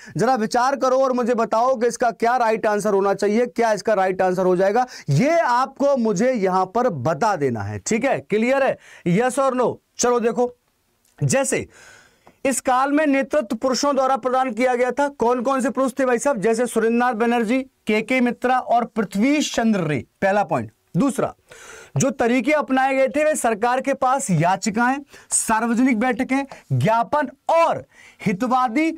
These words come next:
संजीवनी और बंगाली जैसे पैम्पलेट और समाचार पत्रों के माध्यम से प्रचार किया गया था। तो अब आप मुझको बताना है कि यहाँ पर राइट आंसर, इसका करेक्ट आंसर जो है वो क्या हो जाएगा?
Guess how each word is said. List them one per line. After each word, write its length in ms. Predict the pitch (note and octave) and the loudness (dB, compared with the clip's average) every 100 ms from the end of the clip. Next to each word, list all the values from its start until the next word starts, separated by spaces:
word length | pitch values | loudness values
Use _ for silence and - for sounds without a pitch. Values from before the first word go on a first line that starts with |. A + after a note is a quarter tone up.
| - | -8
संजीवनी 840 | - - A#3+ B3 A#3+ C#4+ C#4+ C#4 B2+ _ - | -4 -2 2 2 2 2 2 0 -2 _ -2
और 140 | C4 B3 | 0 0
बंगाली 680 | C3+ G3+ G#3+ A#3+ B3+ C#4+ | 0 0 2 2 2 0
जैसे 320 | B3 B3 A#3 A#3+ | 2 0 0 -2
पैम्पलेट 600 | - G#3+ A3 A#3 A#3+ B3 | 0 0 0 0 0 0
और 120 | A#3 | -2
समाचार 560 | - G#3 G#3 G3+ A#3 A3+ | -2 0 0 0 0 -2
पत्रों 360 | G#3 - G3+ F#3+ | -2 -4 -4 -2
के 100 | G3 | 0
माध्यम 380 | F3 E3+ F3 | 0 0 -2
से 160 | F3+ A#3+ | 0 -2
प्रचार 560 | F3+ F#3+ D#3+ G3 G3+ A3 | -2 -4 -2 0 0 -2
किया 320 | - F#3 F3+ | -2 0 0
गया 220 | D#3 D3 | 2 0
था। 220 | C3 B2+ F#2+ - - - | 0 -4 -6 -12 -6 0
तो 60 | |
अब 120 | G#3+ | 2
आप 200 | A3+ D4 | 2 0
मुझको 360 | C4+ A#3 A3+ B3+ | 0 -2 0 0
बताना 440 | G#3+ - G#3 G#3+ A3+ | 0 0 0 2 0
है 180 | A#3+ | 0
कि 100 | B3+ | 0
यहाँ 260 | A#3+ F#3+ F#3+ | 0 2 0
पर 200 | F#3+ G3 | 0 -2
राइट 340 | D#3+ F#3 A3+ | 0 -2 0
आंसर, 300 | A3 G#3+ A3 | 0 0 0
इसका 240 | G3+ - F#3+ | -2 0 -2
करेक्ट 380 | - F#3 F3+ - | 0 -2 -2 0
आंसर 320 | F#3 F3+ F#3 | -2 0 -2
जो 140 | E3+ F3+ | 0 0
है 80 | |
वो 140 | F3 F#3+ | 2 0
क्या 200 | F#3+ G3 | 0 0
हो 140 | F#3+ | 2
जाएगा? 380 | F#3 G3 G3+ C4+ | 2 0 2 0